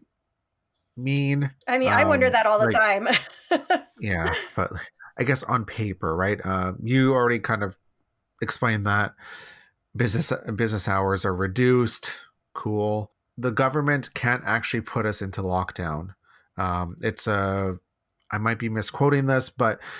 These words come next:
Speaker 1: um, it has to do with, there's a, a constitution or something. I'm not, I'm not very good with, uh, legal terms.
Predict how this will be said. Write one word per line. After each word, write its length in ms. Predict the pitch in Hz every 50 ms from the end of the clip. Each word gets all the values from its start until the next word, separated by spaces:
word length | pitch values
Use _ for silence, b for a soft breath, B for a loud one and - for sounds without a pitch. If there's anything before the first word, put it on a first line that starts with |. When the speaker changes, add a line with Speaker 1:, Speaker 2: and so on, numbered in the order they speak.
| B B B B B B
Speaker 1:
um, 260 | 104 104 101 101 101
it 40 | 104
has 200 | 113 123 123 -
to 80 | - 123
do 180 | 107 120 120
with, 300 | 113 113 110 - - - - -
there's 280 | - 113 110 104 -
a, 60 | - - _ - - 98 - -
a 60 | 101
constitution 840 | - - 127 123 113 - - 101 - - 127 127 127 - - 143 135
or 80 | 135
something. 380 | 131 - 139 135 131 139 135 120
I'm 100 | 117 117
not, 280 | 120 123 - - - -
I'm 120 | - 117 123
not 180 | 127 117 110
very 240 | 104 117 110 107 104
good 160 | 98 110 98
with, 180 | 95 95 95 - -
uh, 200 | 95 92 90 90
legal 340 | 90 92 101 101 95 95 92
terms. 460 | - - 92 85 82 92 95 - -